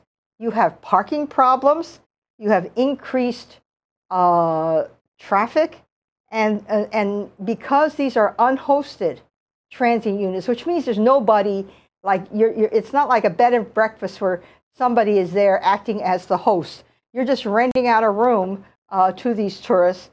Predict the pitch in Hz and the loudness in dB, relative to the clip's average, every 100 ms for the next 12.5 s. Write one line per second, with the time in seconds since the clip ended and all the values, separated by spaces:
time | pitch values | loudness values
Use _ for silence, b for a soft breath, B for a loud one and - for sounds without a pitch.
0 | _ _ _ - 254 254 - _ - 220 | _ _ _ -2 0 0 -6 _ -6 2
1 | 220 214 220 - - _ _ _ _ _ | 4 6 4 0 -10 _ _ _ _ _
2 | 262 262 262 247 233 226 214 208 226 196 | 0 0 2 0 0 2 2 2 -6 0
3 | 226 254 - 254 247 214 208 190 - b | 2 0 0 0 0 0 0 0 -2 b
4 | b _ _ _ 202 185 175 170 170 208 | b _ _ _ 0 4 4 2 0 -2
5 | 226 330 320 208 175 170 - _ _ _ | 0 0 2 2 0 0 -8 _ _ _
6 | 214 202 202 - _ 220 220 233 233 226 | -2 2 2 -2 _ -6 -2 2 2 2
7 | 214 214 214 220 - 214 208 202 196 196 | 0 2 2 0 -4 -8 -4 -2 -2 -4
8 | 190 208 190 - 208 208 240 262 233 - | -6 -4 -6 -4 -4 -2 -4 -2 -2 -2
9 | 190 196 220 220 226 220 B B 247 285 | -4 0 0 0 -2 -4 B B -4 -2
10 | 262 277 370 403 427 - 294 277 269 226 | 0 0 0 0 -2 0 0 2 2 2
11 | 226 233 214 - - 277 277 339 427 - | 0 2 0 0 -4 0 0 2 0 -2
12 | - 202 233 170 | 0 2 2 0